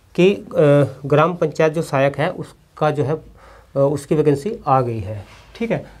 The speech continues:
ये होगा। उसके बाद दूसरे नंबर पर बात करते हैं आवेदन पत्र जमा करने की अवधि,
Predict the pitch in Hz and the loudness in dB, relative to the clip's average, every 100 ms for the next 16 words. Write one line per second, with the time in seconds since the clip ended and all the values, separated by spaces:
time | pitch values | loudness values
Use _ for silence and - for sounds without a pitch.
0 | - - 143 147 117 110 104 - - - | -20 -6 0 2 2 -4 -6 -10 -20 -6
1 | 202 - 147 123 143 151 160 151 139 139 | -6 0 0 0 0 2 4 2 0 -2
2 | 139 135 - 123 135 165 202 - - - | 0 0 0 -6 -2 -2 -4 -8 -20 -20
3 | _ - - - - - - - 175 202 | _ -20 -20 -20 -20 -20 -20 0 0 2
4 | 220 233 226 - 185 208 165 175 180 170 | 0 -2 -2 -2 0 0 0 2 2 2
5 | 170 170 - 147 120 117 | 0 -2 -2 -4 -2 -4